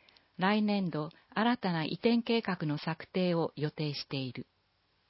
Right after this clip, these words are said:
介護保険制度の改正による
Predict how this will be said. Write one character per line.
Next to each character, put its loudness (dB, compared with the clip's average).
介 2
護 4
保 0
険 2
制 0
度 0
の -2
改 -2
正 2
に 0
よ -2
る -6